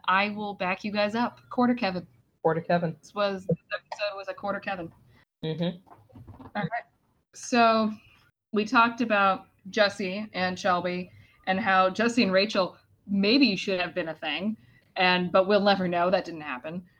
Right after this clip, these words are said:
Speaker 2: Do you, do you
Speaker 1: Um,
Speaker 2: perhaps wanna say that they could have had it all if they were rolling in the deep?
Speaker 1: I wasn't gonna go there, but I guess we did.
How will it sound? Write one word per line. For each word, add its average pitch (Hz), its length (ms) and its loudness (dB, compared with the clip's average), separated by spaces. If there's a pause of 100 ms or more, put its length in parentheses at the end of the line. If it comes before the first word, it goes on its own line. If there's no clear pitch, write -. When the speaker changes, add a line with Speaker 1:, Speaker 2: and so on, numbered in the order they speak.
(120)
Speaker 2:
Do 202 100 -2
you, 208 60 2
do 190 40 2
you 170 320 2
Speaker 1:
Um, - 60 -8
Speaker 2:
perhaps 196 500 4
wanna 185 180 6
say 175 220 4
that 175 160 4
they 160 120 6
could 175 320 6
have 156 160 6
had 151 260 4
it 143 120 2
all 147 420 2 (580)
if 160 80 -10 (100)
they 151 120 2
were 147 320 2
rolling 143 420 2
in 143 100 0
the 139 80 0
deep? 165 340 -6 (460)
Speaker 1:
I 247 80 6
wasn't 240 340 6
gonna 202 180 4
go 185 200 4
there, 202 220 6
but 226 180 4
I 214 40 6
guess 202 240 2
we 175 100 -6
did. 147 260 -10